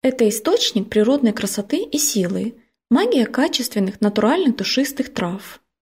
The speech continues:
Фиточай упакован в красочную картонную коробочку и разделён на двадцать больших круглых пакетиков для удобного заваривания. Пакетики дополнительно упакованы в оригинальную бумажную упаковку для надёжного сохранения свежести продукта.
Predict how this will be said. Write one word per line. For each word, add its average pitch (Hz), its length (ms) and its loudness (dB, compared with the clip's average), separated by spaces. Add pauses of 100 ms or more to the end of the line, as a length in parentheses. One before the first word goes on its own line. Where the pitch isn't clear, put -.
(140)
Фиточай 415 540 0
упакован 254 500 2
в - 80 -8
красочную 247 580 0
картонную 262 460 4
коробочку 226 800 -2 (320)
и 247 80 2
разделён 233 500 2
на 247 80 4
двадцать 254 460 0
больших 349 340 0
круглых 285 400 0
пакетиков 196 680 -2
для 214 100 2
удобного 254 440 2
заваривания. 202 840 -2 (720)
Пакетики 240 680 0
дополнительно 240 680 2
упакованы 233 520 2
в 208 60 -2
оригинальную 226 680 2
бумажную 226 500 2
упаковку 233 680 -4 (300)
для 214 100 2
надёжного 208 560 2
сохранения 208 640 0
свежести 277 500 -2
продукта. 240 680 -4